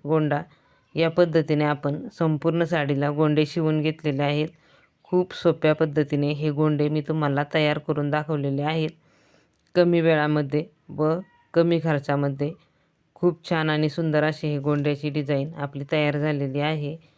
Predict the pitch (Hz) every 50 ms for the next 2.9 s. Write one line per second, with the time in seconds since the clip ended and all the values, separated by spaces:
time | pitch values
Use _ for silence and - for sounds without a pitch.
0 | _ _ _ _ _ _ - 160 170 165 160 - 165 151 139 - 147 143 - -
1 | _ _ _ _ _ 143 151 156 151 151 151 160 160 160 - 147 147 143 139 135
2 | 160 160 160 156 147 156 151 147 147 147 143 - 151 147 151 151 151